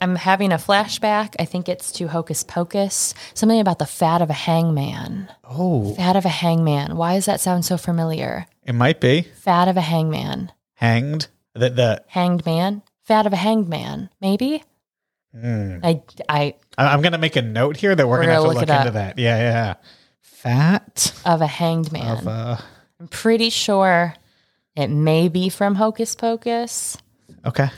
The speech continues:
Speaker 1: But
Speaker 2: I mean, they eat children, so, you know,
Speaker 1: Yeah.
Speaker 2: cool.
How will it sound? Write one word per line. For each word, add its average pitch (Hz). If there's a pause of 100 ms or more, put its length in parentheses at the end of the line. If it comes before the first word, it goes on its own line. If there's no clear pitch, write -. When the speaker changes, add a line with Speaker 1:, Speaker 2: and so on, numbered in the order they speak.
(640)
Speaker 1:
But 147
Speaker 2:
I -
mean, 156 (200)
they 139
eat 135
children, 110
so, 131
you 117
know, 123
Speaker 1:
Yeah. 269
Speaker 2:
cool. -